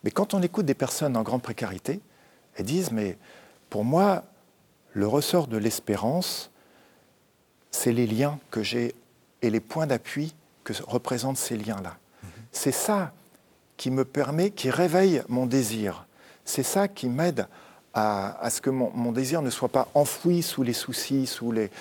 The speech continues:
Speaker 1: sous les tracas, et cetera, et cetera. Donc c'est grâce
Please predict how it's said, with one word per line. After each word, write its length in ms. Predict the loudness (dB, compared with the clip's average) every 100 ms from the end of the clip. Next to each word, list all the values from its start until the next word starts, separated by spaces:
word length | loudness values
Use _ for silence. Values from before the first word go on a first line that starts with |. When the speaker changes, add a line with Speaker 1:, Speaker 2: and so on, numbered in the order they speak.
| -14
Speaker 1:
sous 200 | -8 -2
les 80 | 0
tracas, 480 | 0 -2 -2 0 0
et 40 |
cetera, 320 | -2 -6 -6 -8
et 40 |
cetera. 320 | -8 -8 -10 -12 -18 -16 -14 -4
Donc 140 | 0 2
c'est 140 | 2
grâce 460 | 4 4 4 2